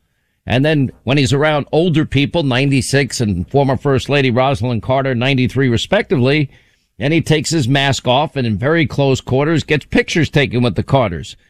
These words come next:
That's not exactly, uh, uh, that is the essence of a confusing message to people. If it was vax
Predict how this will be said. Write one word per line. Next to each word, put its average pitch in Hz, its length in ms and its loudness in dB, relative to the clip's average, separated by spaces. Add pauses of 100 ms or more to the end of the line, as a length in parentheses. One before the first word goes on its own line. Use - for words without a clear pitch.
(200)
That's 160 260 -10
not 170 160 0
exactly, 131 880 0 (640)
uh, 131 320 0 (420)
uh, - 140 -8 (100)
that 147 320 0
is 147 200 2
the 139 280 0
essence 160 440 0
of 131 140 2
a 135 120 2
confusing 139 840 0
message 151 520 -2
to 131 180 0
people. 101 520 0 (640)
If 120 160 0
it 160 100 0
was 131 260 0
vax 143 520 0